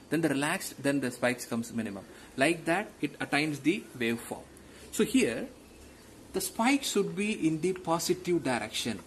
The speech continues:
the most important thing. The number of spikes that is indicated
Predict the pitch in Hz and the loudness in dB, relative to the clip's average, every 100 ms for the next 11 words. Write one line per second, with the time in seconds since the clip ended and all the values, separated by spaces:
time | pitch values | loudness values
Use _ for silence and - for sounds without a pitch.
0 | - 117 120 151 165 143 123 117 117 110 | -10 -4 -2 -2 -2 -2 -2 -2 -2 -4
1 | 110 - - - - - - - - 135 | -8 -12 -14 -20 -20 -20 -20 -12 -2 0
2 | 151 185 202 202 - 165 175 185 - 143 | 2 2 2 0 -4 -2 -2 -4 -4 -2
3 | 147 143 131 147 165 165 185 | 0 0 0 2 2 2 0